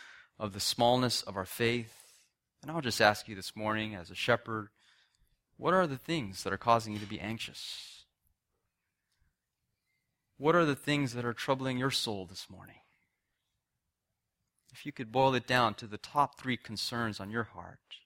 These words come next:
what are those things that are causing you to lose your joy? And the good news is that Paul doesn't just tell us to stop being anxious. He tells us exactly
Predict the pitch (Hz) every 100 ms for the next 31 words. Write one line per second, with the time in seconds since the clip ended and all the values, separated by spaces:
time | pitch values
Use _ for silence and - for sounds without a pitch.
0 | _ 131 170 196 160 139 - 123 107 90
1 | - - _ _ _ _ _ _ _ -
2 | 127 - 147 147 131 127 117 - 110 117
3 | 110 110 90 87 85 92 90 - _ _
4 | _ _ _ _ _ - _ _ - 147
5 | 147 185 165 170 147 143 117 135 117 -
6 | 151 139 135 139 123 - _ - 127 -
7 | 147 139 127 - 110 - - 131 131 -
8 | 120 110 123 120 110 - 123 - 151 151
9 | 135 120 113 107 107 123 131 143 131 104
10 | 101